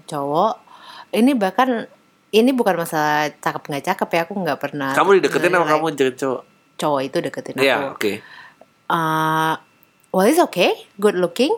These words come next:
Speaker 2: Hmm.
Speaker 1: eh, has a job.
Speaker 2: Hmm.
Speaker 1: Eh, tapi aku tahu banget, I, I, I knew it from my guts that dia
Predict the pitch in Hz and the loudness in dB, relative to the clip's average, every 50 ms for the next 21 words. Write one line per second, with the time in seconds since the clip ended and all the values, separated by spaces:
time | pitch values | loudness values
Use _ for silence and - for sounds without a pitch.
0 | - - _ - 123 120 113 113 - _ - - - - - - - 156 151 151 | -6 -10 _ -12 -10 -10 -10 -12 -16 _ -20 -20 -20 -20 -20 -14 -10 -6 -6 -4
1 | 151 156 156 143 151 147 - - 143 143 170 254 349 - - _ - 117 127 123 | -2 -2 -2 -2 -4 -4 -2 0 2 4 4 4 2 -2 -8 _ -8 -6 -6 -6
2 | 113 104 - _ _ _ - - - - - - - 185 180 175 170 165 165 160 | -6 -10 -14 _ _ _ -6 -6 -6 -6 -8 -4 -2 0 2 2 2 0 0 0
3 | 160 160 160 160 - - - _ _ _ _ _ _ _ _ _ _ _ _ _ | 0 0 0 -2 -2 -6 -14 _ _ _ _ _ _ _ _ _ _ _ _ _
4 | _ _ _ _ - 180 175 180 - 262 262 233 220 - - 277 - - _ _ | _ _ _ _ -6 -6 -6 -2 0 0 0 0 -2 -4 -6 -6 -6 -8 _ _
5 | _ _ - - - - 196 196 180 175 180 160 160 180 180 180 180 202 202 202 | _ _ -4 -2 0 2 0 0 0 -4 -8 -4 0 0 0 0 0 0 0 0
6 | 202 185 - - _ _ _ _ _ _ _ _ _ _ _ - - - - _ | 0 0 -2 -8 _ _ _ _ _ _ _ _ _ _ _ -12 -12 -12 -10 _
7 | - 180 175 175 170 170 170 170 170 170 - - 165 170 165 165 165 170 170 170 | -2 -2 0 0 2 2 2 2 2 0 0 0 -2 -2 0 0 0 0 0 -2
8 | 175 180 185 190 196 196 202 208 196 - - - _ - - 185 175 175 170 160 | -2 -2 0 0 0 0 0 -2 -2 -6 -12 -20 _ -10 -6 -4 -2 -2 -2 0
9 | 180 180 180 - - - - 156 156 156 - - - - - - - - _ - | 0 0 0 -2 -4 -2 0 2 2 2 0 -4 -10 -20 -20 -20 -20 -20 _ -8
10 | 160 170 170 175 175 185 | -4 -2 0 0 0 -2